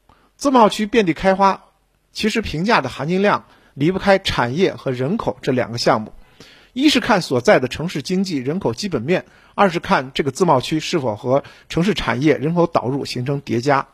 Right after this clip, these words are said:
从短期来看呢，自贸区挂牌儿可能会对当地的楼市产生挂牌儿效应，但是从长期来讲的话，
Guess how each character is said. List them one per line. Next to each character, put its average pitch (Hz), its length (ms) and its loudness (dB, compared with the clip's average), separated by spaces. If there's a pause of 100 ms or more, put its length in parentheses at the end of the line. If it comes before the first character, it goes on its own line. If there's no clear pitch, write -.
(720)
从 277 220 -4
短 190 220 4
期 247 80 2
来 175 180 4
看 170 280 0
呢， 117 180 -4 (640)
自 - 120 0
贸 202 180 6
区 233 140 -2
挂 214 200 4
牌 - 160 -4
儿 160 300 2
可 139 280 -2
能 143 180 2
会 196 200 6
对 160 240 2
当 190 320 0
地 170 160 -2
的 117 100 -4
楼 117 180 -2
市 143 220 -8
产 113 220 -8
生 139 140 -8
挂 - 160 2
牌 135 100 -2
儿 139 60 -2
效 135 200 2
应， 110 100 -8 (540)
但 247 160 2
是 240 80 2
从 202 200 0
长 170 280 2
期 - 120 0
来 165 180 4
讲 117 240 0
的 107 80 -10
话， 139 220 -2